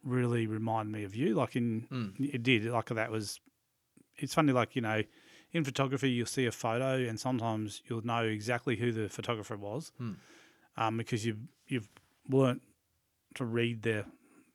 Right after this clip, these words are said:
Speaker 1: the cues in the, in their pictures and how they do things. And mu-, music's no different. You know,
Speaker 2: Or
Speaker 1: there's
Speaker 2: like how someone will look, someone who's an expert on art will look at a Monet, "Oh,
Speaker 1: Yeah,
Speaker 2: that's
Speaker 1: and
Speaker 2: a Monet, that's
Speaker 1: straight
Speaker 2: a"
Speaker 1: away. And straight away they'll know exactly who the artist is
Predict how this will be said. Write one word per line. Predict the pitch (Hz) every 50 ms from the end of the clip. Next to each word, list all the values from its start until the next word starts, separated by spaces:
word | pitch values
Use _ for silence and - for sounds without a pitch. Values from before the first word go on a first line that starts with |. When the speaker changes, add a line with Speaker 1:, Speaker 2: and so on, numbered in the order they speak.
| _ _ _ _ -
Speaker 1:
the | 139 131
cues | - - - 127 120 120 117 107
in | 113 113 113
the, | 110 131
in | 127 120 117
their | 113 107
pictures | - - 120 - - 131 107
and | 104 101
how | 110 107
they | 101 101
do | 98 110 117 127
things. | - - 185 214 208 160 120 127 - - -
And | 131 123
mu-, | 127 123 120 131 - -
music's | 143 147 156 139 117 104 - -
no | 101 92
different. | 87 110 110 - - 98 - - _ - _ _ _ _ - - - - - _ _ _ -
You | 120
know, | 123
Speaker 2:
Or | 127
Speaker 1:
there's | 127
Speaker 2:
like | 120 117 -
how | - 120
someone | 113 - - 139 131 120 113
will | 113 110 107
look, | 113 110 - - - - - - -
someone | 113 - - 135 131 117 117
who's | 113 101 104
an | 113
expert | 110 - - - 104
on | 92 98
art | 110 110 95
will | 82 98
look | 98 101 - 110
at | 98
a | 98
Monet, | 98 101 101 101 98 98 101 101 95 95 92 92
"Oh, | 104 147
Speaker 1:
Yeah, | 151
Speaker 2:
that's | 123 131 131 143
Speaker 1:
and | 120 113 110
Speaker 2:
a | 110 110
Monet, | 110 110 117 127 120 107
that's | 101 -
Speaker 1:
straight | - 139 127 120
Speaker 2:
a" | 117
Speaker 1:
away. | 117 113 98 104 - - -
And | 127 123
straight | - - 135 123
away | 120 113
they'll | 110 117 113 113
know | 120 123 123 117
exactly | 113 110 107 123 117 - - 117 104
who | 120 117
the | 107 113
artist | 110 110 110 104 98 - -
is | 117 127 156 165